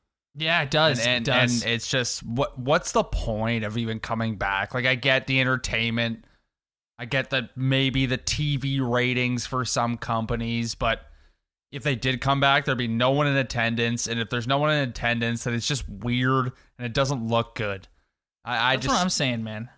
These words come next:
Speaker 2: Like, wha-, what's
Speaker 1: It's
Speaker 2: the
Speaker 1: like
Speaker 2: point of coming back and playing with no attendance? Like, it, it looks awful. Like, it, it's n-, it's
Speaker 1: Call
Speaker 2: not
Speaker 1: it
Speaker 2: a
Speaker 1: a
Speaker 2: good
Speaker 1: day.
Speaker 2: look, man.
Speaker 1: Yeah.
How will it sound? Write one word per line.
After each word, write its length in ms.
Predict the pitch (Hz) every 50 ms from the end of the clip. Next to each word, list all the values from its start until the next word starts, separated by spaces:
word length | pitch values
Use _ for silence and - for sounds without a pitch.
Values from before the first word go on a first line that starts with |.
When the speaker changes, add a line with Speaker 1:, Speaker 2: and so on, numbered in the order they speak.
| _ _
Speaker 2:
Like, 220 | - 131 135 131 123
wha-, 180 | 147 165 175
what's 200 | 175 220 233 -
Speaker 1:
It's 40 | 196
Speaker 2:
the 60 | 175
Speaker 1:
like 60 | 165
Speaker 2:
point 120 | 165 170 165
of 60 | 160
coming 180 | 165 170 165 139
back 160 | 127 120 127
and 80 | 123
playing 180 | 120 135 135 131
with 120 | 127 123
no 280 | 117 110 107 98 101 104
attendance? 720 | 104 104 - - 98 98 98 87 82 82 80 80 - -
Like, 120 | 139 135
it, 180 | 147 160 165 147
it 160 | 175 185 175
looks 260 | 175 208 226 220 -
awful. 640 | - 104 101 101 101 101 - - 104 85 71 - - _ _ _
Like, 220 | - 127 127 123 123
it, 160 | 139 143 127
it's 200 | 139 139 - -
n-, 160 | 151 151 156
it's 60 | 160 -
Speaker 1:
Call 220 | 156 156 156 170
Speaker 2:
not 180 | 185 190 196 196
Speaker 1:
it 40 | 196
Speaker 2:
a 20 |
Speaker 1:
a 40 | 185
Speaker 2:
good 140 | 143 131 123
Speaker 1:
day. 160 | 127 127 131
Speaker 2:
look, 240 | 127 127 - - -
man. 260 | 95 92 92 92 92
Speaker 1:
Yeah. 100 | 104 107